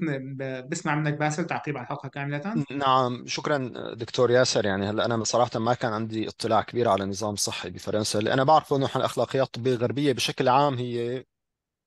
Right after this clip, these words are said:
Speaker 2: مع-، يعني قريبة كتير من بعض وكتير متشابهة، ولكن تطبيقها مختلف. ولكن شكرًا على إيضاحك لبعض التفاصيل الخاصة جدًا للقطاع الطبي الصحي الفرنسي، اللي أنا بعتقد هو أقرب لسوريا بكتير من النظام الصحي الأمريكي.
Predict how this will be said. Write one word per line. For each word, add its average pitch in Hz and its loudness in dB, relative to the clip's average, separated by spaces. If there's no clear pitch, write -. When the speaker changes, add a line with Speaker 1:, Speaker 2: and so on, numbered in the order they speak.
Speaker 2:
مع-، 117 4
يعني 113 -2
قريبة 131 0
كتير 139 -2
من 131 -2
بعض 123 4
وكتير 120 -6
متشابهة، 117 0
ولكن 117 0
تطبيقها 110 0
مختلف. 104 -4
ولكن 104 -2
شكرًا - 0
على 107 4
إيضاحك 104 0
لبعض 104 0
التفاصيل 110 -2
الخاصة 123 2
جدًا 135 2
للقطاع 107 0
الطبي 107 -6
الصحي - 0
الفرنسي، 120 2
اللي 117 4
أنا 135 4
بعتقد 127 2
هو 131 0
أقرب 160 2
لسوريا 127 -2
بكتير 165 2
من 113 -2
النظام 104 -4
الصحي 104 -4
الأمريكي. 92 -6